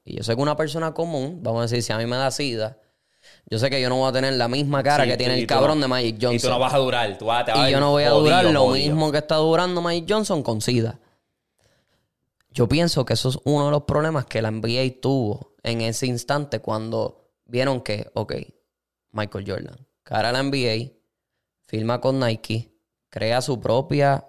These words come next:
Speaker 1: línea de tenis, literalmente, en su segundo año. Y Magic Johnson era el que estaba caliente en ese momento. Que pasaron todos los revolus con los Lakers, que los Lakers cambiaron la imagen de lo que es un juego de N B A.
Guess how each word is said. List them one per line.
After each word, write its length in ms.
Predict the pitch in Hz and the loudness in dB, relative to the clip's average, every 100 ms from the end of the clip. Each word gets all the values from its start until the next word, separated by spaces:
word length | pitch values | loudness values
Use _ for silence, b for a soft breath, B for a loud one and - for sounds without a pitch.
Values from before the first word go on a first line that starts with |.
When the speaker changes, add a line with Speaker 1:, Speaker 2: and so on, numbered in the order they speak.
| _ _ _ _ _ _ - | _ _ _ _ _ _ -4
Speaker 1:
línea 460 | 113 127 139 135 | 0 2 4 4
de 100 | 123 | 2
tenis, 320 | 113 123 113 110 | 2 2 0 0
literalmente, 920 | 110 104 110 120 123 110 - 120 - | 0 0 0 0 0 -2 -4 -6 -6
en 220 | - 131 | -4 -2
su 200 | 120 135 | -2 -2
segundo 640 | 120 127 117 139 175 135 127 | -2 -2 0 0 2 2 2
año. 440 | 139 113 113 139 _ _ _ _ _ _ _ _ _ _ _ _ _ _ _ _ _ _ _ _ | 2 0 -2 -4 _ _ _ _ _ _ _ _ _ _ _ _ _ _ _ _ _ _ _ _
Y 140 | - 139 | -4 0
Magic 320 | 131 123 107 | 0 -2 -2
Johnson 380 | 131 165 151 131 | 0 0 0 0
era 100 | 123 | 0
el 100 | 117 | 0
que 100 | 110 | -4
estaba 320 | - 113 110 | -2 0 0
caliente 440 | 107 101 135 143 113 | -2 -2 -2 -2 -2
en 80 | |
ese 160 | 113 - | -4 -4
momento. 580 | 98 107 143 127 - - _ _ _ | -6 -4 -4 -6 -12 -20 _ _ _
Que 100 | - | -8
pasaron 360 | 104 110 117 113 | -6 -4 -4 -2
todos 140 | 117 | 0
los 100 | 143 | 0
revolus 280 | 160 160 160 | 0 0 0
con 120 | 160 | 0
los 120 | 165 | 2
Lakers, 640 | 156 139 135 - 131 131 131 b b b | 2 0 0 -2 -2 -2 -6 b b b
que 560 | 113 113 113 107 107 - b b b _ _ | -2 2 2 0 -2 -6 b b b _ _
los 260 | - 127 127 | -2 2 4
Lakers 360 | 117 131 156 - | 2 2 -2 0
cambiaron 1000 | 123 110 110 117 131 165 160 135 113 | -2 0 0 2 2 4 2 2 0
la 60 | 117 | 0
imagen 800 | 117 113 135 147 127 117 110 110 | 0 0 0 0 0 -2 -2 -2
de 100 | 117 | 0
lo 140 | 113 | 0
que 160 | 117 120 | 0 0
es 140 | 120 | 0
un 180 | 143 131 | -2 2
juego 380 | 135 139 131 113 | 2 4 2 2
de 80 | 117 | 0
N 120 | 120 | 0
B 180 | 131 131 | 0 0
A. 380 | 113 113 120 | 0 -2 -6